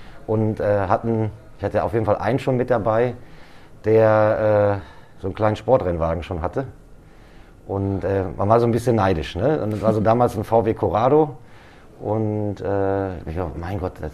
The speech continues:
Speaker 1: Autos. Und dann hat man sich damit immer ein bisschen mehr beschäftigt, ne? Also das kam, das fing damit dann an, so, so ein bisschen an. Und, äh, als man sich dann auch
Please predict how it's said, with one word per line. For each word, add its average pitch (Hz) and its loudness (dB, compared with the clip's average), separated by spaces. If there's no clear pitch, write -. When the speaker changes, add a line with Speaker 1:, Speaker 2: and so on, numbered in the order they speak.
Speaker 1:
Autos. 104 -2
Und 95 -6
dann 92 -2
hat 101 -4
man 107 0
sich 90 -4
damit 104 -2
immer 117 -2
ein 117 0
bisschen 113 0
mehr 110 2
beschäftigt, - -4
ne? 85 -6
Also 80 -4
das 80 -6
kam, 110 0
das 110 -2
fing 131 0
damit 127 4
dann 120 0
an, 117 -2
so, 113 0
so 90 -8
ein 104 -4
bisschen 110 -2
an. 78 -6
Und, 92 -4
äh, 87 -2
als 87 -8
man 101 0
sich 90 -4
dann 104 2
auch - 0